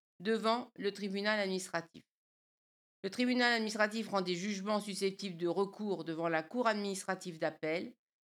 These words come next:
qui rend, elle, des arrêts susceptibles d'être soumis au Conseil d'État. Il existe neuf cours administratives d'appel, Paris, Versailles, Douai, Nantes, Nancy,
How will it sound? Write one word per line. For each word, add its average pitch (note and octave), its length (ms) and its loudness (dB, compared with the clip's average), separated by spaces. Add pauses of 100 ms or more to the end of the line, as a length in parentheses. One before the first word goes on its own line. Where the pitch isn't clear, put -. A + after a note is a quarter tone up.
(160)
qui A3 180 0
rend, A3 220 2
elle, F#3+ 380 2
des E3+ 220 0
arrêts G3+ 300 2
susceptibles G3+ 600 -4
d'être E3 280 -4
soumis A3 500 -4 (180)
au A#3 120 -2
Conseil A3+ 340 0
d'État. F3+ 400 -2 (880)
Il G3+ 100 -4
existe G#3+ 380 -2
neuf B3+ 320 2
cours B3 380 -2
administratives G3 640 -2
d'appel, F3+ 580 -2 (400)
Paris, G#3+ 360 2
Versailles, F#3+ 560 0
Douai, G3 300 0
Nantes, G3 380 0 (100)
Nancy, A3+ 680 -2